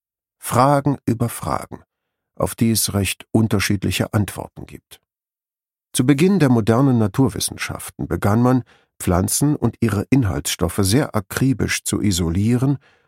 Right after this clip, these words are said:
und zu analysieren. So konnten Vermutungen über Stoffaufnahme und Stoffumwandlungen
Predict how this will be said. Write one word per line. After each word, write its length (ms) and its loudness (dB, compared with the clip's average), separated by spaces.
und 200 -2
zu 220 -2
analysieren. 800 -2
So 200 2
konnten 420 0
Vermutungen 800 2
über 320 -2
Stoffaufnahme 1080 -2
und 160 -2
Stoffumwandlungen 1160 2